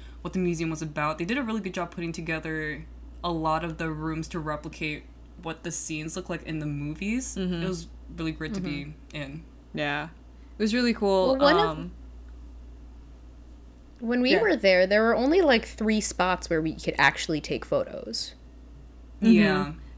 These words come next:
Speaker 1: And they're all, like, outdoors,
Speaker 2: Yeah, it was
Speaker 1: I
Speaker 2: only
Speaker 1: feel
Speaker 2: the
Speaker 1: like.
Speaker 2: outdoor si-, areas. Um, because
Speaker 3: Yeah.
Speaker 2: there's the main entrance that you go into, and then once you get into the, like,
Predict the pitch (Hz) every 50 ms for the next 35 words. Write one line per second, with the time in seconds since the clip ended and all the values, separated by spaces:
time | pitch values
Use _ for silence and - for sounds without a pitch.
0 | - - 196 202 214 208 208 233 - - - - 175 175 165 - 160 160 160 160
1 | 160 160 160 156 175 202 185 180 165 156 151 170 196 - - 208 214 220 202 196
2 | 208 208 208 202 190 190 180 165 165 165 165 165 165 160 - 165 - - - 160
3 | 151 156 151 151 151 151 160 165 - - - - - - - - - - - -
4 | - - 175 160 156 - 62 - - 196 - - 208 185 233 208 202 196 - 208
5 | 202 196 196 196 - 208 208 214 226 247 262 262 254 254 262 240 - - - -
6 | - - - - - 196 202 190 - 202 190 190 - 185 156 190 175 185 175 180
7 | 175 180 - 202 180 175 - 175 180 180 175 175 175 180 180 175 185 185 185 190
8 | 185 180 180 185 185 - 185 180 180 - 180 180 170 175 170 170 165 - -